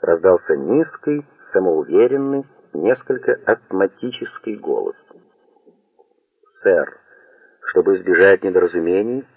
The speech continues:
я расскажу вам только то, что могу. Инспектор Пиньо за вас ручается, но есть вещи, о которых я вынужден умолчать. До вашего прихода я ознакомился с досье,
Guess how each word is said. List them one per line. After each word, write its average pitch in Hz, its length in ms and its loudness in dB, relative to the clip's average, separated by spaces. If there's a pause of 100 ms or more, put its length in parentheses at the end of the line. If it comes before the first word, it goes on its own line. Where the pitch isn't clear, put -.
я 92 220 0
расскажу 127 360 -2
вам 143 180 4 (100)
только 147 340 4
то, 127 260 0
что - 240 -8
могу. 73 320 -8 (640)
Инспектор 95 560 0
Пиньо 101 480 -2 (380)
за 78 160 0
вас 82 200 2
ручается, 73 680 -2
но 69 100 -4
есть 69 260 -8
вещи, 73 520 -12 (400)
о 67 100 -2
которых 85 320 -2
я 82 120 2
вынужден 90 400 -2
умолчать. 139 580 -4 (680)
До - 140 0
вашего 190 280 6
прихода 180 380 2
я 175 120 6
ознакомился 151 800 -2
с 104 40 -8
досье, 104 680 -2